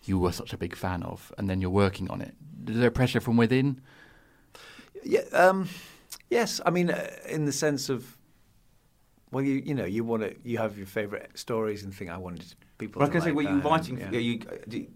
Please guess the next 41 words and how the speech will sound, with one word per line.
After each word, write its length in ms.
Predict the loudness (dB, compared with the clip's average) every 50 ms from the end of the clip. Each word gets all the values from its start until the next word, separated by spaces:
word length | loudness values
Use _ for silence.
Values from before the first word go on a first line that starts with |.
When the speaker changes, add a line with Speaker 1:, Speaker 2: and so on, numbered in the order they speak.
| -18 -12
Speaker 3:
do 100 | -10 -8
you 40 | -4
turn 180 | -4 -2 -2
it 40 | -2
on 100 | -2 -4
yourself? 380 | -4 -4 -4 -4 -4 -4 -4 -6
Like, 100 | -8 -6
"Am 80 | -4
I 80 | -4 -4
writing 260 | -4 -6 -8 -8 -10
this 120 | -12 -10 -10
for 100 | -8 -8
me? 440 | -6 -4 -2 -2 -2 -4 -6 -8 -10 -8
Speaker 1:
Yeah. 240 | -6 -4 -4 -4 -4
Speaker 3:
'Cause 140 | -4 -2
I'm 180 | -2 -2 -2 -4
a 40 | -8
fan. 240 | -6 -6 -6 -6 -6
You 60 | -8
know, 60 | -8
it's, 160 | -8 -12 -16 -20 -20 _ _ _ -16
I 60 | -12
want 160 | -12 -10 -10 -10
it 80 | -12
to 80 | -12 -10
be 140 | -10 -10 -8
like 220 | -8 -10 -6 -2 -2
I 80 | 0
want 140 | 0 -2 -4 -8
it 40 | -10
to 60 | -12
be," 160 | -8 -6 -6
or 240 | -2 -2 -2 -2 -2 -4 -4
are 60 | -4
you 140 | -4 -2 -2
writing 340 | -2 -4 -4 -6 -6 -6 -6
it 160 | -6 -8 -10 -14 -16
for 120 | -12 -12
the 80 | -12 -10
fans, 400 | -6 -2 -2 -2 -2 -2 -4 -4
or, 100 | -4